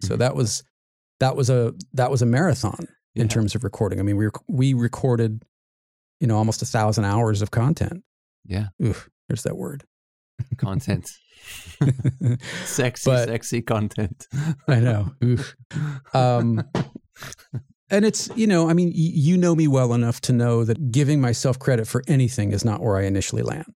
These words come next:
Speaker 2: No, I, but, but then again, like, you, because the, the story is that, y-, you know, you, you and Bill had a great run with a great show that people
Speaker 1: Yeah.
Speaker 2: really enjoyed.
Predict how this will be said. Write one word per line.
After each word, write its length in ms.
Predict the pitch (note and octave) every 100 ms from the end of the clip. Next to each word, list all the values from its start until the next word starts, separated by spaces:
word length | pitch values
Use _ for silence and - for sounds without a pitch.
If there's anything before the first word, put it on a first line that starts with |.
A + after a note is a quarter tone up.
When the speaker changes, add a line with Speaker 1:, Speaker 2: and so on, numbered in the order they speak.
| _ _ _ _ _ _ -
Speaker 2:
No, 260 | B2 G#2+
I, 120 | F#2 A#2
but, 240 | C3+ C3+
but 240 | C3 A#2+
then 180 | - B2+
again, 340 | A#2+ C3+ B2+ G#2
like, 140 | G2+
you, 260 | A#2+ - G#2
because 320 | C3 C#3 C3+
the, 120 | C#3
the 160 | C#3 C#3
story 500 | - E3+ F3 B2+ D3+
is 280 | B2 F#2+
that, 240 | A2 G#2+ -
y-, 160 | E2+ - -
you 120 | C#3
know, 120 | F#2
you, 240 | G2+ G2+ A#2+
you 320 | G2+ A#2+ B2+
and 120 | A2+
Bill 200 | A#2 A2
had 120 | G#2+
a 60 | G2
great 420 | - G#2 A2+ A#2
run 240 | G#2+ G#2 G2+
with 140 | G2
a 40 |
great 380 | F#2+ G2+ G#2 G#2+
show 440 | - A2+ F#2 F#2 G2 - _ _ G2+
that 240 | G#2+ -
people 180 | A2 G#2+
Speaker 1:
Yeah. 60 | F#2
Speaker 2:
really 260 | G#2+ A2+
enjoyed. 540 | G#2 - G#2 F#2 F#2+